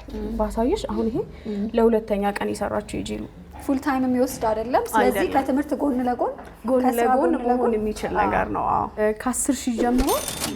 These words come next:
Speaker 2: እ፣ ወደ ላይም ወደ ታችም
Speaker 1: አዎ።
Speaker 2: ያው እንደ አማራጫቸው
Speaker 1: እ።
Speaker 2: የ-፣ ማርኬቱ ላይ ይገኛል።
Speaker 1: እ፣ ልዩነቱ ምንድን ነው? በአምስት ሺህ ብር ሲሰለጥኑ፣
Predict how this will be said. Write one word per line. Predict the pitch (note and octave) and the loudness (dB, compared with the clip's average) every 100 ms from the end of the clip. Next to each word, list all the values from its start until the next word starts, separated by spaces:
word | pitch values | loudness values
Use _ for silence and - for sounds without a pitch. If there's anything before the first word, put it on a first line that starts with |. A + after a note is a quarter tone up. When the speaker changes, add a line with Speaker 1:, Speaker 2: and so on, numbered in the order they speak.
| - | -6
Speaker 2:
እ፣ | G3+ G3+ G3+ | -2 -2 0
ወደ | G#3 G#3+ | 0 2
ላይም | A#3 F4 | 2 2
ወደ | A3 G#3+ | 0 -2
ታችም | G3+ - G#4+ - - - - - - | -10 -4 -4 -4 -12 -16 -20 -20 -10
Speaker 1:
አዎ። | F#3 | -2
Speaker 2:
ያው | G3+ - - | -2 -2 -4
እንደ | A3 A3 | 0 2
አማራጫቸው | A3 G#3+ G#3 G3+ G#3+ - - A4 - | 2 0 -2 -4 -6 -8 -8 -8 -10
Speaker 1:
እ። | - G3+ - - - - - - - G#3+ | -16 -14 -16 -20 -16 -12 -10 -10 -8 -2
Speaker 2:
የ-፣ | G#3 G3+ G#3 | 0 0 0
ማርኬቱ | G#3 G#3 A3+ A3 | -2 -2 -4 0
ላይ | F4 | 2
ይገኛል። | D#4+ G#3 F#3+ - - - A#3 A3 A3 | 2 0 -10 -8 -8 -6 -6 -6 -6
Speaker 1:
እ፣ | A3+ A3 | -6 -4
ልዩነቱ | A3+ C4+ D4 C#4+ C#4+ B3 | -2 -2 0 0 0 0
ምንድን | A3 G#3 | -2 -2
ነው? | G#3+ | -2
በአምስት | A3 A3 A3+ - | 0 2 0 -2
ሺህ | B3+ B3 | -4 -4
ብር | A#3+ | -6
ሲሰለጥኑ፣ | - A#3+ A#3 A#3 A3 | -6 -4 -4 -4 -6